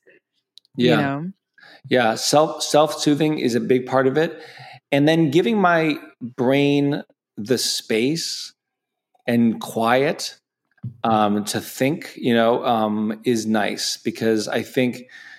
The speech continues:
Speaker 2: we do a lot of, like, background processing in our head. And when we're making art, you know, we're using certain parts of our brains, but other parts of our brains can run a little more amok at the time.
Speaker 1: Yeah.
Speaker 2: And so, um, the hope, at least, was that, that I could achieve some kind of,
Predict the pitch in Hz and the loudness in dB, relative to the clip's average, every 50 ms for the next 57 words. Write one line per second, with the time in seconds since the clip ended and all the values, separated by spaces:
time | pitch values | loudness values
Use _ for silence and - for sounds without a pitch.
0 | - - _ _ _ _ _ - 117 113 107 131 127 123 117 117 117 120 123 120 | -20 -20 _ _ _ _ _ -2 -2 2 2 4 4 4 4 4 4 4 4 2
1 | 101 113 113 107 98 - - - _ _ _ - 123 110 120 117 117 - - - | 2 2 0 0 0 -4 -10 -20 _ _ _ -12 -8 -4 -2 0 0 0 0 0
2 | 127 123 131 131 127 - - 143 139 127 - 143 135 127 - 151 147 147 147 147 | 0 2 2 0 -2 -2 -2 0 0 0 0 -4 -4 -2 -2 -2 0 0 2 2
3 | 151 151 143 143 147 165 180 180 - - 123 110 113 117 120 117 117 123 123 - | 2 2 0 0 0 0 -2 -2 -2 -2 0 0 2 2 2 4 2 2 0 0
4 | 127 117 - - - 117 131 131 - - - - - - - - _ _ - 120 | -4 -4 -2 0 0 0 0 0 -4 -10 -14 -16 -20 -20 -20 -20 _ _ -2 0
5 | 117 113 107 101 117 120 120 110 113 117 127 117 131 127 123 110 - - 131 143 | 2 2 2 2 2 2 2 2 2 2 2 2 2 0 0 0 0 0 0 0
6 | 139 127 131 139 135 - 131 143 135 131 139 139 143 151 160 135 - - - 127 | 0 0 -2 -2 0 0 0 0 2 2 2 2 2 0 -2 -2 -4 -4 -2 0
7 | 120 139 127 143 143 - 170 151 135 120 135 131 139 139 123 - - - - - | 0 0 2 0 0 0 0 0 2 2 2 2 0 0 -2 -4 -8 -12 -10 -8
8 | 113 117 113 117 113 113 113 110 113 113 110 110 107 107 104 104 104 - _ - | -4 -2 0 0 0 0 0 0 0 0 0 0 2 2 0 0 -2 -6 _ -8
9 | 110 107 120 139 139 - - - _ _ _ _ - 131 135 143 139 151 147 156 | -2 0 0 0 -2 -4 -12 -20 _ _ _ _ -12 -10 -10 -6 -2 0 0 0
10 | 185 202 190 - - - - - - 202 175 175 170 139 117 107 - - 131 123 | 0 -2 -6 -10 -16 -20 -16 -10 -8 -6 -6 -4 -4 -4 -4 -4 -2 0 2 4
11 | 120 117 113 117 - 120 113 107 107 107 104 104 104 107 107 107 107 107 - _ | 4 4 4 2 2 2 2 2 2 2 0 0 -2 -2 -2 -4 -8 -10 -14 _
12 | _ _ _ _ _ _ _ _ _ _ - - 131 - 143 - - 190 185 170 | _ _ _ _ _ _ _ _ _ _ -18 -8 -4 -2 -2 2 4 4 4 4
13 | 170 120 101 101 98 98 - - - - 117 117 113 107 110 110 110 110 - - | 2 0 0 -2 -4 -4 -6 -10 -10 -6 -4 -2 -2 0 0 0 0 -2 -2 -2
14 | 117 117 113 113 110 - 117 113 104 101 - - 123 117 110 104 - - 113 107 | -2 0 0 0 0 -2 -4 -4 -4 -4 -6 -4 -2 0 0 -2 -2 -4 -6 -6
15 | 101 - 104 107 107 98 101 98 95 - - | -6 -6 -6 -4 -4 -2 -4 -4 -6 -10 -16